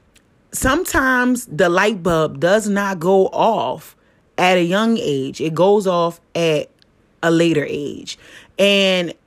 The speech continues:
it's so funny that I mentioned that because I was actually listening to a YouTube video that my sister had sent me, and it was from the pastor of Transformational Church.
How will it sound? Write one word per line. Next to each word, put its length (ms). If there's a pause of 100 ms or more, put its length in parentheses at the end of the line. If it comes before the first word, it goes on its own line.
(160)
it's 160
so 180
funny 380
that 160
I 140
mentioned 580
that 340
because 380
I 140
was 220
actually 500
listening 560
to 600 (440)
a 440
YouTube 520
video 640
that 420
my 200
sister 500
had 240
sent 320
me, 240 (360)
and 460 (300)
it 180
was 340
from 520
the 100
pastor 440
of 320
Transformational 840
Church. 480